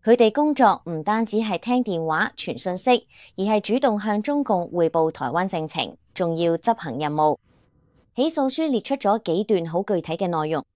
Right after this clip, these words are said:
喺two thousand twenty-two年台北市長選舉期間，佢向楊文濤報告黃珊珊以無黨籍參選。楊文濤回饋咗一句：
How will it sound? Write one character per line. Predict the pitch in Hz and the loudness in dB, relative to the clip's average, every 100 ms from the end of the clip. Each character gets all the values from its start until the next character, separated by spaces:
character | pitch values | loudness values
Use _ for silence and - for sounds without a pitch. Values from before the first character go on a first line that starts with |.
| _ _ _ _ | _ _ _ _
喺 | 226 277 | 4 4
two | 330 330 | 2 2
thousand | 320 320 320 | 2 2 0
twenty-two | 294 285 277 277 - 269 | 0 0 2 0 0 0
年 | 226 156 - | 0 0 -4
台 | - 170 | 0 2
北 | 262 | 2
市 | 262 190 | 0 -4
長 | 180 180 | 0 0
選 | 214 170 | 0 -2
舉 | 185 180 | 2 2
期 | 190 160 | 2 -2
間， | 196 202 196 - - | 2 0 -2 -16 -4
佢 | 185 190 | 2 4
向 | 190 190 | 4 0
楊 | 165 147 | 0 -2
文 | 151 | -4
濤 | 151 160 143 | -2 0 2
報 | 190 185 | 2 2
告 | 190 | 2
黃 | 185 147 | 2 -2
珊 | 170 247 | -2 -2
珊 | 247 254 247 | 0 0 0
以 | - 185 | -2 -2
無 | 160 170 | 0 0
黨 | 170 208 | 0 -2
籍 | 165 | -6
參 | - 202 202 | -6 -6 -4
選。 | 151 151 - _ _ _ _ | -2 -4 -6 _ _ _ _
楊 | 202 190 | 2 2
文 | 202 202 | 4 2
濤 | 208 196 | 2 4
回 | 190 185 | 4 2
饋 | 240 | 2
咗 | 226 254 | 2 2
一 | 269 240 | 2 2
句： | 208 | 0